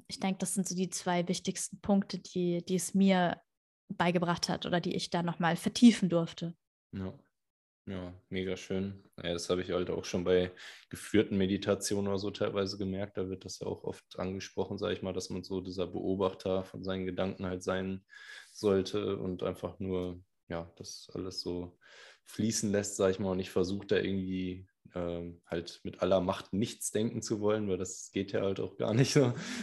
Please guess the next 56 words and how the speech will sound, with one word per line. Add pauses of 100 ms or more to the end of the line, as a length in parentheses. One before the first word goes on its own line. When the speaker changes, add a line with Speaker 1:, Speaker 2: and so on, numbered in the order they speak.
(140)
Speaker 2:
Äh,
das
ist
Speaker 1:
Mhm.
Speaker 2:
mir
jetzt
grad
die
letzten
Tage
besonders
bewusst
geworden,
wo
ich
nicht
einschlafen
konnte,
einfach
so.
Ähm, (600)
ja, (140)
dann, (200)
keine
Ahnung,
ne,
muss
man
das
halt
mal, (340)
sag
ich
mal,
akzeptieren
und,
äh,
auch
damit
halt
in
dem
Moment
einfach
zufrieden
sein
und
sich
so
denken,
ja,
komm,
ist
egal,
es,
äh,